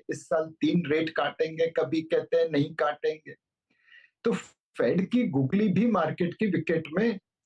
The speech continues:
थोड़ी परेशानी कर सकता है। और तीसरी और final चीज जो है अनुज भाई, वो ये है कि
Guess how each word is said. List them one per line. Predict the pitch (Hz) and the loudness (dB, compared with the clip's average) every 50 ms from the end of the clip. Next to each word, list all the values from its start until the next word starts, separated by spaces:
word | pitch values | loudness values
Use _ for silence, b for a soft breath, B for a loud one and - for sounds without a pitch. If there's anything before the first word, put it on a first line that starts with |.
| _ - | _ 0
थोड़ी | 202 196 202 | 2 2 2
परेशानी | 196 - - 160 160 170 - - - 160 139 147 202 233 | 0 0 0 2 2 2 0 0 -2 -2 0 0 0 0
कर | - - 139 139 | 0 -2 -2 -2
सकता | - - - - - _ _ - 131 | -4 -6 -10 -12 -12 _ _ -2 -2
है। | 139 135 - 139 139 - _ _ _ _ _ _ _ _ B B B B B B B _ - | -2 -2 -6 -10 -14 -16 _ _ _ _ _ _ _ _ B B B B B B B _ 0
और | 220 196 | 0 0
तीसरी | - - - 143 143 139 - - 220 233 240 233 | 0 0 0 0 0 0 0 0 2 4 4 4
और | 226 202 185 | 4 2 0
final | - - 120 113 117 135 180 214 220 - | 0 0 0 2 2 4 4 2 2 0
चीज | - - 202 214 190 | 0 0 0 2 2
जो | 180 - - 208 196 | 0 0 0 2 2
है | 185 196 196 190 180 175 - _ _ - | 4 4 2 2 0 -2 -8 _ _ -2
अनुज | 165 175 180 185 185 175 | 2 2 4 2 2 0
भाई, | - - 190 185 170 - - - _ _ _ _ _ _ _ 170 | 0 0 0 0 0 -2 -6 -12 _ _ _ _ _ _ _ -2
वो | 185 202 | 0 0
ये | 190 175 196 208 | 2 2 2 2
है | 202 196 202 202 | 2 2 0 0
कि | 196 - - 208 214 214 - - | -2 -2 0 0 0 0 0 -4